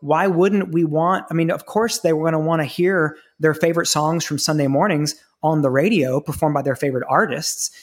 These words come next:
So why wouldn't we have their, their, their favorite artists start recording the worship songs? And that's kinda how it started. And now that's the only thing that goes on the radio. You can't get on Christian radio if you're not doing worship music. There is no other kind of music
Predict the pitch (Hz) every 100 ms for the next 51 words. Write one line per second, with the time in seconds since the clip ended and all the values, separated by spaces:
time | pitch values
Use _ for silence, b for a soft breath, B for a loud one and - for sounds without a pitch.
0 | - 151 147 156 165 170 170 151 143 147
1 | 170 165 - 147 151 - 147 147 165 151
2 | 147 170 156 151 - 151 151 - 143 135
3 | 139 147 196 - - 147 151 - B B
4 | - 165 165 - 151 147 147 - 196 202
5 | 165 - _ b b b 156 160 185 208
6 | 156 160 - - 160 170 180 156 151 147
7 | 147 143 214 185 123 - - - - -
8 | 165 165 190 156 196 220 147 147 - 139
9 | 131 127 123 131 135 131 120 123 - -
10 | 147 - 143 165 165 170 165 160 160 156
11 | 151 143 147